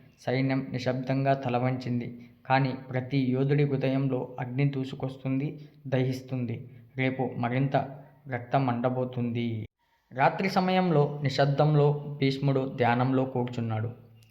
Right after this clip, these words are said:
"నేను సత్యానికి తెలిసిన అధర్మ పక్షంలో ఉన్నాను" అని మనసులో అనుకున్నాడు. గంగాదేవి స్వరం వినిపించింది, "నా కుమారా, నీ ధర్మం విధితో బంధమైపోయింది." భీష్ముడు కన్నీటి చుక్కతో నమస్కరించాడు.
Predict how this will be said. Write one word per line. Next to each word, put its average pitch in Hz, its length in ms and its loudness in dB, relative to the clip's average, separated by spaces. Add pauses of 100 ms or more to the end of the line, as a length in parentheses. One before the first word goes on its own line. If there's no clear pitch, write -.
(100)
"నేను 131 300 0 (180)
సత్యానికి 143 540 2
తెలిసిన 135 460 0 (380)
అధర్మ 147 340 6
పక్షంలో 147 600 4
ఉన్నాను" 120 520 0 (360)
అని 131 180 2
మనసులో 123 600 0
అనుకున్నాడు. 113 580 -4 (420)
గంగాదేవి 131 560 2
స్వరం 123 360 -2
వినిపించింది, 117 760 -4 (300)
"నా 120 120 0
కుమారా, 131 640 4 (260)
నీ 135 120 0
ధర్మం 143 440 2
విధితో 147 400 6
బంధమైపోయింది." 131 1080 2 (220)
భీష్ముడు 127 540 -2
కన్నీటి 127 400 0
చుక్కతో 123 460 -4
నమస్కరించాడు. 117 920 -4